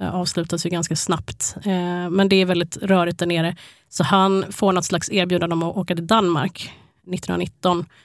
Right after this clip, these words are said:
befinner han sig i Danmark och han gör flyguppvisningar, eh, där för att han är ju krigshjälte från första världskriget. Eh, han har ju fått på Le Mérite och Järnkorset,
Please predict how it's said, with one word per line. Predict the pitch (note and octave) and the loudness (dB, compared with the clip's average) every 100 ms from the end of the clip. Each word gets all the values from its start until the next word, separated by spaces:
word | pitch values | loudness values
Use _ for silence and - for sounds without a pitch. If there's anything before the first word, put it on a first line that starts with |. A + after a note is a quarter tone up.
| _ _ - | _ _ -6
befinner | E3 E3+ E3 | 0 2 2
han | D3+ | 0
sig | D#3+ E3 | -2 0
i | |
Danmark | G#3 A#3+ A#3 A3 G3+ | 4 4 4 2 2
och | |
han | G3 F#3 | 2 2
gör | E3+ E3 | 2 0
flyguppvisningar, | D#3+ A3 F3+ E3 - E3+ - E3 E3 F3 - - _ | 0 2 2 2 0 -2 0 0 0 -2 -4 -10 _
eh, | F#3 F3 | -6 -4
där | E3+ E3+ D#3+ | -4 -2 -2
för | F#3+ - | -2 -4
att | F3 | -4
han | F3 E3+ | -2 0
är | |
ju | D#3+ F3+ - - _ _ _ _ _ - | 0 -2 -6 -20 _ _ _ _ _ -4
krigshjälte | G#3+ - F3 D#3+ G3 | -2 0 0 0 0
från | F#3+ F3+ D#3+ D3+ D#3+ | -2 0 0 0 -2
första | - - F3+ | -2 0 2
världskriget. | F#3 F3+ - - - - - | 2 0 -4 -4 -6 -8 -8
Eh, | G#3 F3+ | -4 -4
han | F3 E3+ F3 | -2 -2 -2
har | E3+ | -2
ju | |
fått | D#3+ E3 - | -2 -4 -2
på | E3+ E3+ | 0 0
Le | F3+ E3+ | 0 0
Mérite | F3 C4+ - - - - _ _ - | 2 2 0 -12 -12 -20 _ _ -10
och | G#3 | 0
Järnkorset, | G3+ F#3+ F#3 E3+ - F3+ F3 - | 4 4 2 0 2 0 0 -4